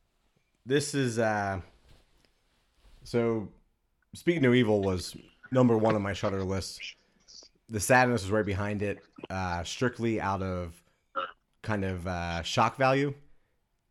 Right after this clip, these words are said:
Shock value that worked really well for me. There was a lot of hype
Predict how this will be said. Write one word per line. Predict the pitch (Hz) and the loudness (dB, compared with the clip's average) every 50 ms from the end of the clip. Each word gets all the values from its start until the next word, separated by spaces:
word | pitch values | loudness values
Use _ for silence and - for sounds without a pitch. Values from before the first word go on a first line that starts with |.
| _ _ _ | _ _ _
Shock | - - - 110 104 101 | -4 2 2 2 2 2
value | 110 110 110 107 107 104 104 101 | 2 2 2 2 0 0 -2 -2
that | 87 101 95 95 92 90 87 - _ _ _ _ _ _ _ _ _ _ _ _ - | -2 -2 -2 -2 -4 -6 -8 -10 _ _ _ _ _ _ _ _ _ _ _ _ -6
worked | 95 104 117 120 117 - | 0 2 2 2 2 0
really | 107 110 113 104 | 0 2 2 2
well | 95 101 107 113 | 2 2 2 2
for | 110 - 120 117 | 0 0 -4 -4
me. | 113 113 110 107 101 98 _ - - - _ _ _ _ _ _ - | -2 -2 -4 -6 -8 -10 _ -20 -20 -20 _ _ _ _ _ _ -6
There | 104 101 101 | -4 -2 0
was | 98 101 98 98 95 95 - | 0 0 0 -2 -2 -4 -6
a | 101 | -6
lot | 104 101 95 98 101 110 110 120 120 | -6 -4 -2 0 2 2 2 2 2
of | 117 90 | 0 -2
hype | - 113 107 110 110 - - | -2 -2 -2 -2 -4 -8 -14